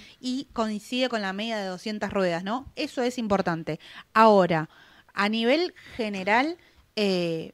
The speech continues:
va a pisar mucho más fuerte la, la noticia, en este caso, que se espera para lo que es la jornada de hoy, ¿no? ¿Qué va a pasar con el Fondo Monetario Internacional?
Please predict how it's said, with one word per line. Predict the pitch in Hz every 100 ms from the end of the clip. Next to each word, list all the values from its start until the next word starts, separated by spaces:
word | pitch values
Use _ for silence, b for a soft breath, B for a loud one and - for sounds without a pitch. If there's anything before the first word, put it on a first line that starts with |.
| -
va | 185 185 208
a | 240
pisar | 226 220 240
mucho | 220 226 247
más | 185
fuerte | - 214 233 233
la, | 196 160 -
la | 185 185
noticia, | 185 185 226 226 254
en | 208
este | 208 196
caso, | 202 254
que | 196
se | 190
espera | 180 - 208 220
para | 196 175
lo | 170
que | 185
es |
la | 208
jornada | - 165 180 202
de | 185 190
hoy, | 208 180
¿no? | 190 208
¿Qué | 214
va | 208
a |
pasar | 185 180 208 220 B B
con | - 185
el | 175
Fondo | 202 202
Monetario | 185 180 196 196
Internacional? | 190 170 180 165 147